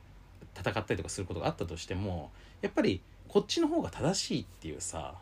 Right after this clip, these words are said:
なんかこう、お墨付きが必要だったりとかさ、だからその、口論、口論の場があったり、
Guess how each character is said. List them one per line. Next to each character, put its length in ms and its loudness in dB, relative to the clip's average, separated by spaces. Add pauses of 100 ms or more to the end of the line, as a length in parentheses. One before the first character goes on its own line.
(880)
な 100 -4
ん 40 -4
か 120 -6
こ 380 -6 (640)
う、 40 -2
お 60 0
墨 280 2
付 160 -10
き 80 0
が 80 0
必 220 -6
要 80 4
だ 80 0
っ 20 -18
た 120 -8
り 100 -10
と 80 -12
か 120 -12
さ、 320 -8 (1000)
だ 100 4
か 100 6
ら 80 4
そ 140 -4
の、 460 -2 (360)
口 260 10
論、 140 4 (120)
口 260 10
論 200 8
の 80 2
場 220 0
が 160 -2
あ 20 -2
っ 60 -4 (120)
た 80 -10
り、 480 -4